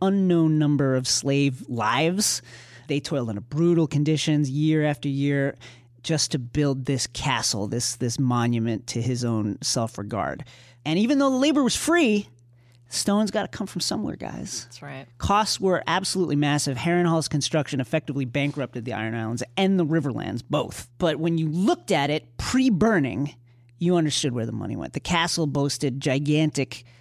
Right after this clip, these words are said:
Speaker 1: a gigantic black stone curtain wall that, that by some descriptions, uh, people said was high as a cliff wall.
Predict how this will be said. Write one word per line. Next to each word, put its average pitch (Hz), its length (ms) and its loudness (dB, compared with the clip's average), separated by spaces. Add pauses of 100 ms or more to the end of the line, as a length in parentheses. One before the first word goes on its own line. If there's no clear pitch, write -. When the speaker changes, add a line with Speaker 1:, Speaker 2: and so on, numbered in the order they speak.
(180)
Speaker 1:
a 139 60 2
gigantic 143 640 2
black 131 720 -2
stone 139 540 0
curtain 143 420 -4
wall 156 360 2
that, 113 160 -6 (120)
that 139 220 -4 (260)
by 131 120 -2
some 151 220 -2
descriptions, 143 760 -4
uh, 117 120 -6
people 135 320 -6
said 135 180 -6
was 110 120 -8
high 131 280 -4
as 135 120 -4
a - 40 -10
cliff - 400 -4
wall. 165 460 0